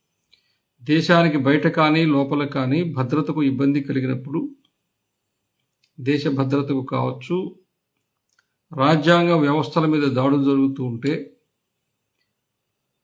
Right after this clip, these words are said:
దేశ సార్వభౌమత్వాన్నే ప్రశ్నించేటువంటి పరిస్థితులు ఉత్పన్నమైనప్పుడు మన దేశాన్ని మనం కాపాడుకోవటానికి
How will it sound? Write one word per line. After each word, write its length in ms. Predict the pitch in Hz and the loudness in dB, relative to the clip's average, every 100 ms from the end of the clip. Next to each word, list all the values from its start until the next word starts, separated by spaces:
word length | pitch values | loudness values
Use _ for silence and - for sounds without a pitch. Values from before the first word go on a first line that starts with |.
| _ _ _ - | _ _ _ -12
దేశ 280 | 131 165 170 | -2 0 0
సార్వభౌమత్వాన్నే 1300 | 170 - 151 175 175 165 170 165 - 160 156 151 165 151 - - - _ _ _ _ _ _ _ _ _ _ _ _ _ _ _ _ _ _ _ _ _ | -2 4 4 6 4 4 2 2 0 2 4 4 4 2 -2 -12 -20 _ _ _ _ _ _ _ _ _ _ _ _ _ _ _ _ _ _ _ _ _
ప్రశ్నించేటువంటి 1000 | 156 - 196 185 190 180 175 165 143 143 127 - - _ _ _ _ _ _ _ | -6 -4 -4 2 4 4 4 2 2 0 0 -4 -14 _ _ _ _ _ _ _
పరిస్థితులు 460 | 160 160 180 165 165 | -2 -2 -4 -2 0
ఉత్పన్నమైనప్పుడు 1000 | 139 135 160 151 151 139 131 139 156 - _ _ _ _ _ - | 0 0 2 4 4 0 -2 -6 -6 -8 _ _ _ _ _ -8
మన 140 | 139 | -4
దేశాన్ని 560 | 131 151 147 170 170 165 | 0 0 2 2 2 0
మనం 240 | 156 151 | 0 -2
కాపాడుకోవటానికి 1080 | 139 139 143 143 139 139 139 135 135 135 | -2 -4 -2 -2 -2 -6 -6 -6 -6 -4